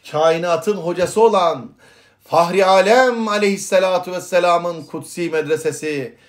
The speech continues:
ve tekkesi olan Sufye'nin demirbaş mühim bir talebesi ve müridi ve kuvve-i hafızanın ziyadesi için dua-i nebeviye mazhar olan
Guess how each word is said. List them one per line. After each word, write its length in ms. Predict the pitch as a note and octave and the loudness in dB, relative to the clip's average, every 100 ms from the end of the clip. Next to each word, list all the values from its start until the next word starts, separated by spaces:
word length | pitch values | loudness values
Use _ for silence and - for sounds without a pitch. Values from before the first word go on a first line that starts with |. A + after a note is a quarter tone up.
| _ _ D3 | _ _ -2
ve 100 | D3+ | -2
tekkesi 480 | F3 E3+ F3 - | -4 -4 -6 -2
olan 280 | G3+ F#3 F3+ | 2 2 0
Sufye'nin 580 | F3 D#3 D3+ F3 F3 E3 | -2 -10 -6 -4 -4 -4
demirbaş 520 | E3 F3+ F3 A3 - | -2 0 2 2 2
mühim 380 | F3 F3 G#3 A#3 | -6 -2 -2 0
bir 160 | A3+ E3 - - | -2 -4 -10 -2
talebesi 720 | F3 F3 E3+ D#3 E3+ D#3 - - _ _ - | 0 0 -2 -4 -4 -4 -4 -12 _ _ -4
ve 100 | E3+ | -2
müridi 760 | F3+ F#3 F3 F3+ G3+ F#3+ - - _ _ | -2 -2 -2 0 0 -2 -4 -12 _ _
ve 140 | D3+ - | -4 -2
kuvve-i 480 | G3 E3+ F3 A#3 | -4 2 4 4
hafızanın 580 | G#3+ G3 F#3+ F3 G3 G3 | 4 2 0 0 -2 -2
ziyadesi 500 | E3 F#3+ F#3+ F#3+ G3 | 0 2 2 0 -6
için 360 | F3+ F#3+ F3+ D#3 | -8 -8 -8 0
dua-i 320 | F3 G3 G#3+ | 2 4 2
nebeviye 360 | G#3 G3+ G3 F#3+ | 0 0 0 0
mazhar 440 | F#3+ F3+ F#3 F#3+ | -2 0 2 2
olan 500 | F#3+ F#3 F3 D#3 | 4 2 0 -4